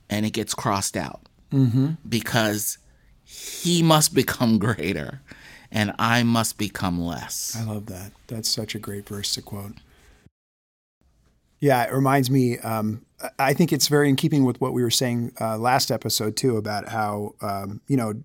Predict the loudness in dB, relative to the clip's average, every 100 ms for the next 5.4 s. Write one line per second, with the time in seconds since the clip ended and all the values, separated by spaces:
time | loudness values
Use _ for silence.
0 | -6 0 2 2 2 2 4 4 2 0
1 | -2 0 0 -2 -2 0 2 4 4 2
2 | 0 0 -2 -2 -2 -4 -6 -6 -6 -2
3 | 2 2 2 4 6 4 4 2 2 -2
4 | -2 2 4 4 2 0 0 0 2 4
5 | 4 4 4 2